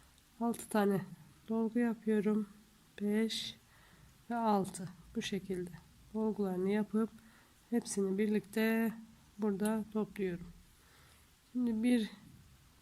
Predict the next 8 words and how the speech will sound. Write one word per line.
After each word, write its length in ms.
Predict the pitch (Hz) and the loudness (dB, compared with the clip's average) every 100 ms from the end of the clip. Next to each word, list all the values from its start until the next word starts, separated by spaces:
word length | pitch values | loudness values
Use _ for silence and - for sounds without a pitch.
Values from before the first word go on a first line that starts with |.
| - - - - - | -20 -20 -20 -20 -6
kere 280 | 208 180 | -2 0
ipimi 380 | 170 175 202 180 | 0 2 0 2
doluyorum. 640 | 185 214 226 226 220 220 214 - - - - - - | 2 2 2 4 4 2 0 -10 -20 -20 -20 -20 -2
Yandaki 640 | 208 208 214 202 - 185 - - - - | 2 2 2 0 -2 -2 -4 -16 -20 -10
sık 280 | - 214 | -8 -2
iğnesine 540 | 220 202 190 - 180 175 - - | 4 4 4 2 0 -2 -8 -4
geçiş 420 | 208 202 233 - | -2 0 0 0
yapıyorum. 640 | 226 226 226 220 214 220 | 0 0 2 4 4 2